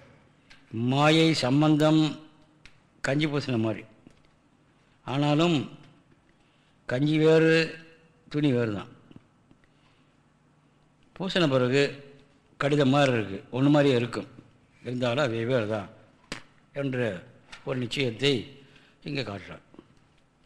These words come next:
பதவுரை. தமிழ் ஆரோபம். இது அந்யோன்யாத்தியாசமாம்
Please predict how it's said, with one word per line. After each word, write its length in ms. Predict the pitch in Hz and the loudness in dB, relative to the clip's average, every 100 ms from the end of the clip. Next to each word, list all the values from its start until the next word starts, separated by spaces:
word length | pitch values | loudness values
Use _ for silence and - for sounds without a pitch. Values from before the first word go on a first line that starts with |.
| _ _ - - _ _ - _ _ _ _ _ _ - - _ _ _ - - - _ _ _ _ - | _ _ -20 -20 _ _ -20 _ _ _ _ _ _ -20 -20 _ _ _ -20 -20 -20 _ _ _ _ -4
பதவுரை. 420 | 120 135 117 101 - - - _ _ _ _ _ | 2 4 2 0 -8 -18 -20 _ _ _ _ _
தமிழ் 420 | - 139 160 165 165 - 135 | 0 4 6 4 2 2 4
ஆரோபம். 500 | 139 123 113 117 98 - - - _ - | 6 6 4 2 2 -4 -16 -20 _ -2
இது 140 | 147 147 - 123 | 2 2 0 2
அந்யோன்யாத்தியாசமாம் 1300 | 139 147 156 160 160 151 - 151 135 131 127 120 | 4 6 6 6 6 2 2 2 2 2 2 2